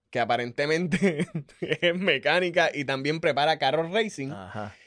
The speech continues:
Speaker 1: Lo hereda el personaje de Greg Marie,
Speaker 2: Ujú.
Speaker 1: pero necesita unos mecánicos para preparar un carro. El carro que le queda para competir necesita prepararlo y necesita unos mecánicos. Sabe de que hay un programa de televisión donde están estos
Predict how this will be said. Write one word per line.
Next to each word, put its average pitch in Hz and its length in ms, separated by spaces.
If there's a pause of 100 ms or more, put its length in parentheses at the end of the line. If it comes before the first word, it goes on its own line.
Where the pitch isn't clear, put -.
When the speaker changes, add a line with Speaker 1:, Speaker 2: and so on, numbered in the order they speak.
(340)
Speaker 1:
Lo 139 200
hereda 175 800
el 165 140
personaje 180 400
de 185 120
Greg 185 140
Marie, 202 380 (140)
Speaker 2:
Ujú. 131 260 (160)
Speaker 1:
pero 143 220
necesita 143 400
unos 147 140
mecánicos 113 480 (640)
para 120 340
preparar 127 460
un 147 100
carro. 170 320
El 123 180
carro 220 280
que 220 80
le 226 100
queda 208 460
para 175 180
competir 196 380
necesita 135 520
prepararlo 185 360
y 156 40
necesita 120 360
unos 127 140
mecánicos. 139 440 (800)
Sabe 190 540
de 143 200
que 139 60
hay 135 100
un 143 120
programa 170 340
de 170 60
televisión 175 640 (160)
donde 131 320
están 131 340
estos 147 1500